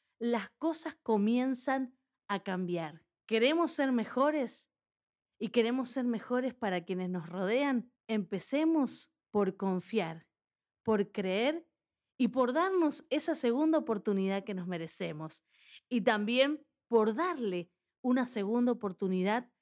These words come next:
a aquellas personas que durante mucho tiempo te la han pedido. Desde Te lo cuento en cinco te motivo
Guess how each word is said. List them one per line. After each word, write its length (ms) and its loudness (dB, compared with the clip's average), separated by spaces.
a 80 -4
aquellas 400 -2
personas 460 -4
que 160 0
durante 400 -2
mucho 320 0
tiempo 440 -2
te 120 -6
la 200 -2
han 140 -2
pedido. 580 -10
Desde 340 2
Te 140 -4
lo 180 0
cuento 360 0
en 100 2
cinco 460 -2
te 100 -4
motivo 600 -8